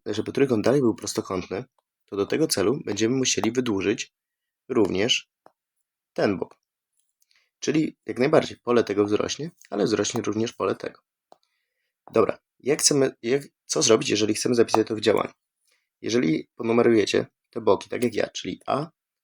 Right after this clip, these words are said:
B i C, to zapisujemy to w taki sposób. A pier-, do pierwiastka drugiego, czyli A kwadrat, ponieważ tutaj jest narysowany kwadrat, plus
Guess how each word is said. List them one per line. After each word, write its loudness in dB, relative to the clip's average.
B 0
i -20
C, -2
to -14
zapisujemy 0
to -6
w -6
taki -2
sposób. -20
A 2
pier-, -6
do -10
pierwiastka -2
drugiego, -4
czyli 2
A 0
kwadrat, -2
ponieważ 2
tutaj 0
jest 2
narysowany -4
kwadrat, -8
plus 0